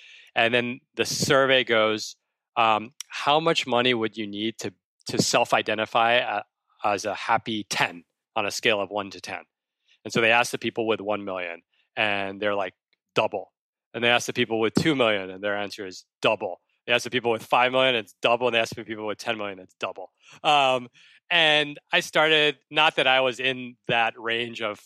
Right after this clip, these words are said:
uh, uh, of, of wealth, but I started to feel that too, where I'd get this bonus and I would just think that, you know, the skies would part, um, you know, my mind would be calm and relaxed, and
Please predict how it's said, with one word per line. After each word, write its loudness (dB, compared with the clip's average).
uh, -8
uh, 0
of, -4
of -4
wealth, 2
but 2
I 4
started 2
to -6
feel 0
that 2
too, 0
where 2
I'd 0
get -2
this -4
bonus -4
and -4
I -2
would -4
just -8
think 0
that, -2
you -4
know, 2
the -2
skies 2
would 0
part, 4
um, 0
you 0
know, 2
my 0
mind 2
would -2
be -6
calm 2
and -4
relaxed, 2
and -12